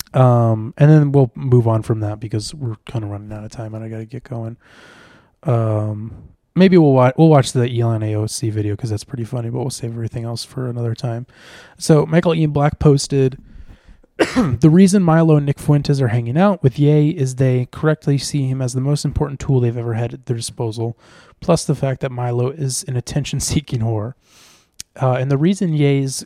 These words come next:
garbled message is effective isn't because of what he's saying, but because he's traveling in the caravan of ju-, of the quote-unquote just asking questions crowd,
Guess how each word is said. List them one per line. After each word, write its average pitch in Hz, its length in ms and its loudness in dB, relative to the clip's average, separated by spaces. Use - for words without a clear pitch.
garbled 135 340 0
message 131 420 -4
is 127 120 -6
effective 170 580 -4
isn't 147 300 -8
because 131 260 -4
of 117 180 -6
what 147 220 -2
he's 131 160 -4
saying, 117 420 -8
but 139 140 -6
because 127 320 -2
he's 143 280 -6
traveling 160 760 -4
in 127 140 -6
the 123 100 -6
caravan 147 560 -6
of 123 160 -12
ju-, 139 220 -6
of 123 340 -4
the 120 260 -4
quote-unquote 135 580 -2
just 151 300 -4
asking 131 480 -8
questions 120 580 -4
crowd, - 560 -14